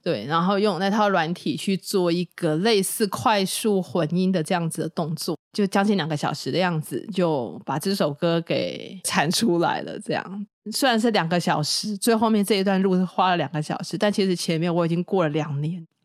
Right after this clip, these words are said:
然后歌就在那个晚上产，产出来了。那其实我在那个歌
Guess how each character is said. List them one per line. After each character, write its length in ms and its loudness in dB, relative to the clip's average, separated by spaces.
然 100 2
后 140 2
歌 220 2
就 200 2
在 200 2
那 100 2
个 100 0
晚 160 -2
上 160 0
产， 300 -4
产 180 0
出 200 2
来 180 2
了。 180 -2
那 180 2
其 340 2
实 220 2
我 120 4
在 140 2
那 140 4
个 100 4
歌 560 2